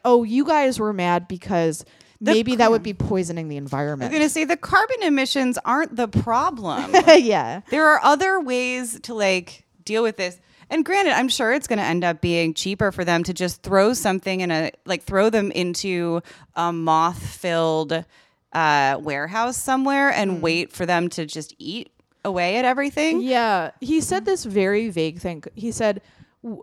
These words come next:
Speaker 1: uh, "Within what is labeled as destruction, quote unquote, there is already a significant part that is recycled or used or donated."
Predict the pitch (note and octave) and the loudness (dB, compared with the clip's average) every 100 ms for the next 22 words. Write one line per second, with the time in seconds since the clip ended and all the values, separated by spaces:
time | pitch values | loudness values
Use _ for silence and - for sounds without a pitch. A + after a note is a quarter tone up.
0 | - G3+ G3+ G3+ A#3+ C#4+ D4+ E4 D4+ C4 | 2 6 6 4 2 0 0 0 0 0
1 | B3+ G#3+ G#3+ G#3 G3 E3 D#3+ - E3+ - | 0 0 0 -2 -2 -2 -4 -6 -8 -6
2 | G#3+ G#3 G#3 - D3 C#3+ - D#3 C#3 C#3 | 0 0 -2 -6 -6 -6 -4 -4 -4 -4
3 | D#3+ C3+ B2 - _ _ _ - G3+ A3+ | -2 0 0 -2 _ _ _ -4 2 4
4 | A3 G#3+ G#3+ A#3 B3 A#3+ A3 G3+ F#3+ A3 | 4 4 2 2 -2 -2 -6 -6 -6 -8
5 | A3 G#3+ G3+ F#3 E3+ E3+ E3+ G3+ E3+ F#3 | -6 -4 -2 -2 -2 -2 -4 -2 -2 0
6 | F#3 F3+ - F3 D3 D3+ D3+ D3 - E3+ | 0 0 -2 -4 -2 -2 -2 -6 -6 -4
7 | D#3 D#3 D3 C#3+ C3 - - F3+ | -2 -2 -2 -4 -8 -10 -12 -14